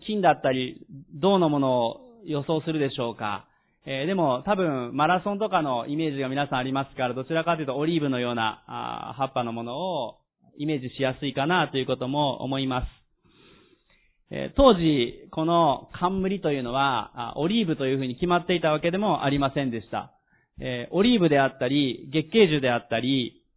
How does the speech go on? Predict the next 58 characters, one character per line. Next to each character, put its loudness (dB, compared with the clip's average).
え -4
ー、 -4
ま -4
た -4
パ -6
セ 6
リ -2
の 0
葉 -2
っ -6
ぱ 2
が 0
使 -2
わ 0
れ -2
て、 -2
え -6
ー、 -20
冠 -4
に -6
さ -4
れ 0
た -4
っ -18
て -20
い -20
う -12
ね。 -6
ま -14
あ、 -16
パ -8
セ -2
リ -2
の -6
冠 -6
と -8
か -6
あ -4
ん -4
ま -4
り -10
被 0
り -6
た -2
く -6
な 0
い -4
か -8
も -10
し -12
れ -6
ま -6
せ -4
ん -6
け -2
れ -4
ど -4
も、 0